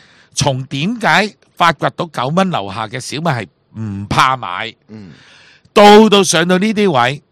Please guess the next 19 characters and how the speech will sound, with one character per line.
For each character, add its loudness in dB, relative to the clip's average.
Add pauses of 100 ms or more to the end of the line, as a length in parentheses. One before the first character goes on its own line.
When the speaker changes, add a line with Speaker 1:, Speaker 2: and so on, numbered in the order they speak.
(100)
Speaker 1:
繼 0
續 -8 (160)
揸， -6 (420)
係 -2
咪？ -4 (400)
嗱， 0
中 -6
間 0
炒 -2
出 0
炒 2
入 4
嗰 -2
啲 -6
係 -8
睇 -12
技 -12
術 -12
位， -6